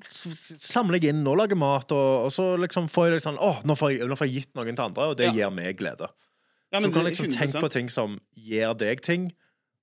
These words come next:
Speaker 1: og prøv å bare strukturere og passe på at du får gjort de tingene.
Speaker 2: Ja.
Speaker 1: Og så om du blir jævlig lei deg av å sitte hver helg
Speaker 2: Mm.
Speaker 1: og se på stories da,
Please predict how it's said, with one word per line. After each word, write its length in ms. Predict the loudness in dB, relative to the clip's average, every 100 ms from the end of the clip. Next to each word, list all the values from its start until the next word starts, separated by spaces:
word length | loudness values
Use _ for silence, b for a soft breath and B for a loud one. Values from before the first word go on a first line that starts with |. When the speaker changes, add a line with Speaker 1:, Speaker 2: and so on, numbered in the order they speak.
| _
Speaker 1:
og 120 | -18
prøv 360 | -14 0 2 4
å 80 | 2
bare 140 | 0 -4
strukturere 680 | -10 -14 -6 -2 0 0 -2
og 100 | -6
passe 240 | -6 -4
på 80 | -6
at 60 | -8
du 60 |
får 160 | -6 -6
gjort 180 | -6 -6
de 100 | -8
tingene. 420 | -6 -6 -4 -4 -4
Speaker 2:
Ja. 220 | -4 -4 -8 _ _
Speaker 1:
Og 100 | -10
så 220 | -6 -4 -6 -4
om 160 | -4 -4
du 120 | -8 -6
blir 160 | -6
jævlig 520 | -4 -2 -2 -2 -6
lei 180 | -4 -2
deg 140 | -2 -4
av 80 | -6
å 40 |
sitte 300 | -8 -10 -14
hver 220 | -6 -4
helg 300 | -2 -4 -6 -14 b
Speaker 2:
Mm. 220 | -10 -8 -10 _ _
Speaker 1:
og 340 | -12 -8 -6 -4
se 160 | -4
på 100 | -4
stories 460 | -4 -4 -2 -2 -2
da, 120 | -6